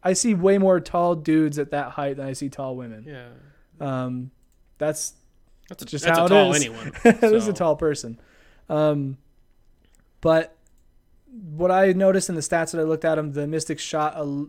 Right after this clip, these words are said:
Speaker 1: they shot lower percentages overall, like field goals, uh, like, right in general field goals and also three pointers. But they got up a lot more shots than the Atlanta Dream did,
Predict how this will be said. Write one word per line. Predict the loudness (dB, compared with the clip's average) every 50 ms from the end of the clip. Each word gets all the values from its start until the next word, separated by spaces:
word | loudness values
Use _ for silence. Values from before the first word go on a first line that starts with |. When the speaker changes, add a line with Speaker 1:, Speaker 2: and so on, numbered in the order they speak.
| -10 -10
Speaker 1:
they | -8 -6 -4
shot | -2 0 0 0 0
lower | 0 -2 -2 -4
percentages | -6 -8 -10 -8 -8 -8 -6 -6 -4 -4
overall, | -4 -2 -2 -2 -2 -2 -2
like | -4 -6 -10
field | -10 -10 -8 -8 -6
goals, | -6 -6 -4 -6 -6 -8 -12 -14 -18 -20 _ _ _ _ _ _ _ _ _ -14
uh, | -14 -12
like, | -12 -14 -12 -6
right | -2 0 0 0 0
in | -2 -2
general | 0 0 0 0 -2 -2
field | 0 -2 0 2
goals | 0 0 0
and | -2 -4
also | -4 -4 -6 -8
three | -8 -6 -6
pointers. | -6 -4 -6 -4 -4 -6 -6 -8 -12 _ _ _ _ _ _ _ _ _ _ _ _ _ _ _ _ _
But | 0 2 2 2 0 -2 -6 -10 _ _ _ _ _ _ _ _ _ -8
they | -4 -2
got | 0 0 0 0
up | -2 -4 -2
a | -2
lot | -2 -2 -4
more | -4 -8 -10
shots | -8 -8 -8 -8 -8 -10 -12 -14 -18 -18 _ _ _ _ _ _ _ _ _ _ -10
than | -8 -8
the | -6
Atlanta | -6 -8 -6 -6 -6 -4
Dream | 0 0 0 2 2
did, | 2 0 0 0 -4